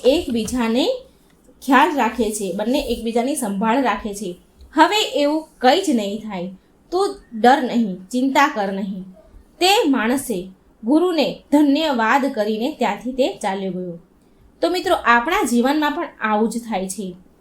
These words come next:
કબજો કરવાની, વ્યક્તિને વશમાં કરવાની, અધિકારો હાથમાં લેવાની મનોવૃત્તિ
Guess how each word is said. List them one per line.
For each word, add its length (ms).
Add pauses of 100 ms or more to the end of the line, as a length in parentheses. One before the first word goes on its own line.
(180)
કબજો 520
કરવાની, 640 (280)
વ્યક્તિને 600
વશમાં 480
કરવાની, 560 (280)
અધિકારો 680
હાથમાં 500
લેવાની 420
મનોવૃત્તિ 680